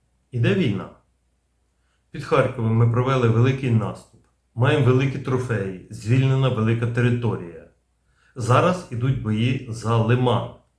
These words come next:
Лиман — це ключ до наступних наступальних операцій. Росія не має зараз готової лінії оборони в себе в тилу. Вона день і ніч будує оборонні споруди по лінії Трої-, Троїцьк, Покровське, Сватово, Рубіжне.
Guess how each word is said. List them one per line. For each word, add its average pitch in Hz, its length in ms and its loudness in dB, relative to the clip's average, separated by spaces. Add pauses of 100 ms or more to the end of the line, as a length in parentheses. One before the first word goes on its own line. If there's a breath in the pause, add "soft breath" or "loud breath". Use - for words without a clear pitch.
(420 soft breath)
Лиман — 117 440 2
це 143 120 -2
ключ 131 640 -2
до 110 140 -6
наступних 113 680 -4
наступальних 117 680 0
операцій. 113 600 -6 (1000 soft breath)
Росія 139 460 2
не 135 120 4
має 113 360 2
зараз 98 640 -6 (320)
готової 123 520 2
лінії 117 320 6
оборони 113 480 4
в 113 60 -4
себе 127 240 -2
в 123 140 -2
тилу. 139 360 -6 (300 loud breath)
Вона 127 600 0
день 143 220 4
і 131 80 4
ніч 139 300 2
будує 110 720 -2 (120)
оборонні 123 480 0
споруди 120 420 -2
по 117 180 -4
лінії 98 260 0
Трої-, 160 400 -2
Троїцьк, 156 640 -2
Покровське, 131 680 -2
Сватово, 123 680 -2
Рубіжне. 117 580 0